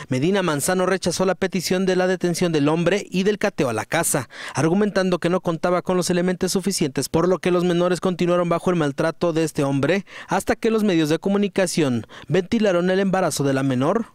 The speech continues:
donde también comentaron que fue por abuso sexual. También tuvo a su cargo el caso de María de la Luz Salcedo Palacios Lucero, quien fue golpeada por Miguel Ángel Jasso el pasado doce de septiembre del dos mil trece,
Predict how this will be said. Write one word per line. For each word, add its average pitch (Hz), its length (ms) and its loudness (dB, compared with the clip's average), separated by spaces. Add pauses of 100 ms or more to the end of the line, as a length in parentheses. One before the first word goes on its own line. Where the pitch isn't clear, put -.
donde 202 300 0
también 202 340 2
comentaron 160 640 -2
que 139 340 0
fue 156 180 -2
por 180 200 0
abuso 131 320 -2
sexual. 147 560 -2 (500)
También 139 360 0
tuvo 190 220 0
a 175 60 0
su 160 140 -4
cargo 175 500 0
el 165 160 -2
caso 185 260 0
de 180 100 2
María 180 280 2
de 175 80 2
la 156 100 2
Luz 165 160 2
Salcedo 160 500 0 (120)
Palacios 151 680 -2 (360)
Lucero, 156 520 0 (220)
quien 127 160 -4
fue 190 140 0
golpeada 185 420 0
por 185 160 0
Miguel 185 240 0
Ángel 175 280 -2
Jasso 170 260 0
el 170 80 -2
pasado 170 400 0
doce 165 220 0
de 160 100 -2
septiembre 147 480 0
del 151 100 0
dos 139 160 -2
mil 123 220 -2
trece, 151 440 -2